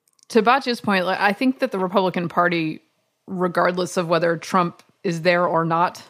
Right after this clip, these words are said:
from here on out, is a more populist party. That is just the facts on the ground. And that's one of, I was never a Trump supporter, but one of my issues with some of my brethren who were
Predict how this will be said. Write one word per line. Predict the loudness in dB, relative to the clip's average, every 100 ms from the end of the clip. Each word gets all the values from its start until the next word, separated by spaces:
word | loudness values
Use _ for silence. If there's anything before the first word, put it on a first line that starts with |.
| -20 -4
from | -2 0
here | 2
on | 2 4
out, | 2 0 -4 -20 _ -2
is | 0 2
a | 0
more | 2 2 2 2 -2 _ _ _
populist | -2 -2 0 -4 -4 -6 -16
party. | -2 -2 -2 -12 -20 _
That | 0
is | 2 0
just | -4 -6 -8 -14 -20 _ _ _
the | -2
facts | 2 2 2 -2
on | -2
the | 0
ground. | 2 2
And | 2
that's | 0 0 -2
one | -2
of, | -2 -6 -18 -20 _ _ -2
I | 0
was | 0 -2
never | -4 -2
a | -4
Trump | -4 -6 -6
supporter, | -8 -8 -2 2 2
but | 2 -2 -4 -14 -4
one | 0 2
of | 2
my | -2 0
issues | -2 0 -4 -2
with | -4 -4 -6 -14
some | -4 0 2 0 -2
of | -2 -4 -4 -10 -18 _
my | -2 0 2 0 -6 -12 _
brethren | -4 2 2 2 -2 -2
who | -2
were | 0 0 0 -6